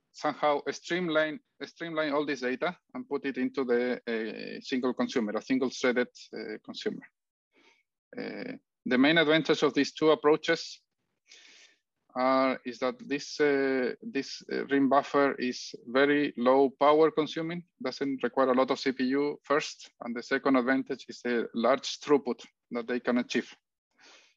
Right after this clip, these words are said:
This, this, uh, this type of approach can achieve a substantial increase in throughput and reduction in C P U. So we say, "Okay,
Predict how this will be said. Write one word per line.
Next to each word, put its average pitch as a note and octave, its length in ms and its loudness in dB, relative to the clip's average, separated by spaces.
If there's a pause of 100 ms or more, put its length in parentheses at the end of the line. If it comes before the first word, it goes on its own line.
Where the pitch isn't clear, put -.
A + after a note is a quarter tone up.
(280)
This, A#2 280 -6
this, A#2 280 -4
uh, A2+ 220 2
this A#2+ 160 -4
type B2+ 220 2
of A#2+ 120 0
approach B2+ 520 -2
can B2 140 4
achieve A#2+ 340 0
a A#2 40 -4
substantial B2+ 500 0
increase B2 260 2
in A#2+ 80 0
throughput C3+ 420 0
and A#2+ 140 -2
reduction A#2 420 -2
in A2+ 100 -2
C - 140 -4
P B2 120 -2
U. A2 180 0 (1900)
So C3 220 2
we C3 100 4
say, C#3 240 2
"Okay, D3 260 2